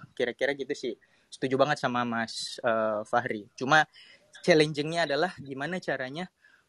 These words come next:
me-, membuat teman-teman kita yang, eh,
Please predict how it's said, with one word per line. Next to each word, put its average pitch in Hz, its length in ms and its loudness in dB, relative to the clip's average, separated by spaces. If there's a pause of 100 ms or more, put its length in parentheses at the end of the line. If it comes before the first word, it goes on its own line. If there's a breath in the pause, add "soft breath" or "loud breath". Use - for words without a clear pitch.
(140)
me-, 127 600 -6 (600)
membuat 139 480 4 (160)
teman-teman 143 440 -2
kita 143 240 2
yang, 127 200 0 (160)
eh, 113 360 0